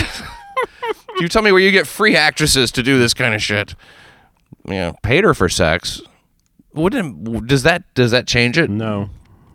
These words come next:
Speaker 1: I mean, she's getting paid. She's
Speaker 2: Doesn't
Speaker 1: obviously,
Speaker 2: matter.
Speaker 1: she's a whore.
Speaker 2: Doesn't matter.
Speaker 1: She is by definition a whore.
Speaker 2: Doesn't matter. She's under eighteen, right? Under seventeen?
Speaker 1: Where is her, uh,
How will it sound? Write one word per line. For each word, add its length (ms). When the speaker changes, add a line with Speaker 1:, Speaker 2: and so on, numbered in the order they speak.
Speaker 1:
I 60
mean, 140
she's 220
getting 260
paid. 340
She's 160
Speaker 2:
Doesn't 80
Speaker 1:
obviously, 440
Speaker 2:
matter. 100
Speaker 1:
she's 240
a 60
whore. 440
Speaker 2:
Doesn't 240
matter. 140
Speaker 1:
She 320
is 120
by 180
definition 600
a 60
whore. 260
Speaker 2:
Doesn't 220
matter. 180
She's 220
under 260
eighteen, 400
right? 220
Under 140
seventeen? 680
Speaker 1:
Where 460
is 280
her, 280
uh, 60